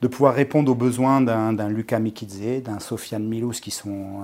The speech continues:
complètement opposés, d'un Axel Clerget ou un Loïc Pietri, qui ont été dans la même catégorie à un moment donné, mais qui sont opposés dans le caractère. Sucy et Nice,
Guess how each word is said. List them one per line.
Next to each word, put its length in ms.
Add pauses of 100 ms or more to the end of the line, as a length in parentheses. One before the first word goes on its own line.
(120)
complètement 460
opposés, 500
d'un 300
Axel 300
Clerget 380
ou 100
un 80
Loïc 260
Pietri, 440
qui 120
ont 80
été 180
dans 120
la 100
même 160
catégorie 420
à 40
un 40
moment 240
donné, 280
mais 140
qui 260 (180)
sont 80
opposés 400
dans 140
le 80
caractère. 580 (1300)
Sucy 680
et 140
Nice, 440